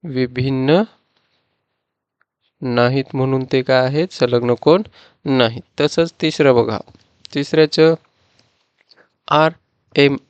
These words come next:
एस, आर एम एस, आर एम आणि एस आणि आर एम आणि टी. बघा, आर एम आणि टी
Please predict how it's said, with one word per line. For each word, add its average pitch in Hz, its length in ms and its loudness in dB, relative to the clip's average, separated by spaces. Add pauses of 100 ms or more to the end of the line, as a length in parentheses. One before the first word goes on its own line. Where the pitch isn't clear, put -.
एस, - 340 -2 (1900)
आर 139 300 2 (220)
एम 139 200 2 (300)
एस, 135 240 0 (880)
आर 143 420 0 (460)
एम 143 360 2
आणि 139 280 -4 (340)
एस 127 280 -2 (680)
आणि 143 220 -2 (280)
आर 151 280 2 (1900)
एम 156 320 4
आणि 143 300 0 (420)
टी. 131 120 -4 (720)
बघा, - 240 -20 (460)
आर 151 240 2 (100)
एम 143 240 2
आणि 131 180 0 (120)
टी - 80 -8